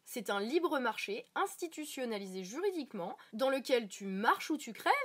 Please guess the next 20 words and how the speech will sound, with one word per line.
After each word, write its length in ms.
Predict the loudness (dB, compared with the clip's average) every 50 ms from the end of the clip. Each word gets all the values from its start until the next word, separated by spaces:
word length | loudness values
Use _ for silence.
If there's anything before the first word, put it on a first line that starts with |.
| -2
dans 180 | 0 2 2 2
lequel 500 | 2 2 -2 -2 2 2 4 4 4 2 0
les 200 | 0 2 2 2
pays 400 | 2 2 2 2 2 2 0 -2
sont 180 | -2 -4 -8
supposés 520 | -10 -10 -12 -12 -10 -8 -8 -6 -6 -6 -6
défendre 640 | -4 -6 -8 -8 -6 -6 -4 -4 -4 -4 -4 -4 -4
les 380 | -2 -2 -2 -2 -4 -4 -4
intérêts 400 | -6 -6 -4 -6 -4 -2 -2 -2 0
européens 640 | 0 -2 -2 -2 -4 -4 -2 0 2 2 2 0
parce 240 | -4 -6 -8 -6 -8
que 80 | -8
tout 180 | -10 -8 -6 -6
le 100 | -6 -6
monde 200 | -6 -6 -6 -6
est 60 | -8
soi-disant 520 | -6 -6 -6 -6 -6 -6 -6 -6 -4 -4 -4
au 60 | -6
même 180 | -6 -8 -10
niveau, 460 | -10 -10 -8 -8 -6 -4 -2 -2 -2